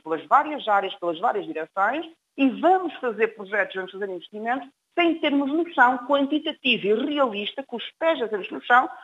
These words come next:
do valor que vamos gerar. Ora, e a B C Tu tem um conjunto de práticas e de mecanismos que obriga, que força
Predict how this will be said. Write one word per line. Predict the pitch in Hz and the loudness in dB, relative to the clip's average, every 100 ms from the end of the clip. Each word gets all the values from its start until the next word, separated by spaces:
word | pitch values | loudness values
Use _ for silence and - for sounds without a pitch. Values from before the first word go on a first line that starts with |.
| - | -2
do | 262 311 | 0 0
valor | 311 311 311 302 | 0 0 -2 -6
que | 277 | -4
vamos | 277 277 | -4 -4
gerar. | 294 269 202 - - - | 0 2 2 0 -6 2
Ora, | 185 | 2
e | 220 | 4
a | 208 | 0
B | 185 | 0
C | 220 | -4
Tu | - 202 220 - _ | -6 -8 -10 -12 _
tem | - 170 | -2 -2
um | 262 | -2
conjunto | 254 233 208 214 196 165 | -4 -6 -6 -8 -8 -10
de | 151 | -12
práticas | - 190 180 - - 147 | 4 6 6 0 -6 -6
e | 151 | -6
de | 151 | -8
mecanismos | 170 202 196 214 247 226 - | -6 -4 -2 -4 -6 -8 -2
que | 349 | 2
obriga, | 311 240 220 185 | 2 0 -2 -2
que | 185 - _ | -4 -8 _
força | - 302 277 - 151 - | 0 0 -2 -2 -2 -2